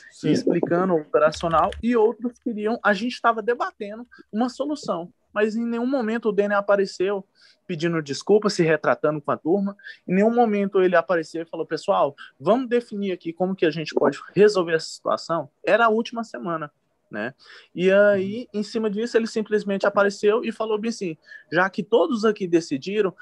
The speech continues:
Speaker 2: vamos fazer dessa forma, vai ser gravado e é isso."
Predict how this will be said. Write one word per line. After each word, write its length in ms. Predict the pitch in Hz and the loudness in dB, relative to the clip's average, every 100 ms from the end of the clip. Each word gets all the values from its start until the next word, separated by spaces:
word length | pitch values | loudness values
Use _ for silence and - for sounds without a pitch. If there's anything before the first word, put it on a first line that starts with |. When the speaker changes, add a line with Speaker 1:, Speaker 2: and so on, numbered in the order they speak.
| - - | -12 0
Speaker 2:
vamos 280 | 185 190 - | 2 2 2
fazer 280 | 175 175 180 | 2 2 0
dessa 300 | 180 202 202 | 2 0 0
forma, 300 | 156 147 147 | 0 -2 0
vai 120 | 151 | -4
ser 160 | - 165 | -4 -2
gravado 720 | 175 170 160 170 190 247 311 _ _ _ _ - | 0 0 0 0 0 -4 -12 _ _ _ _ -4
e 120 | 208 | 0
é 100 | 240 | 0
isso." 320 | 160 156 | -4 -14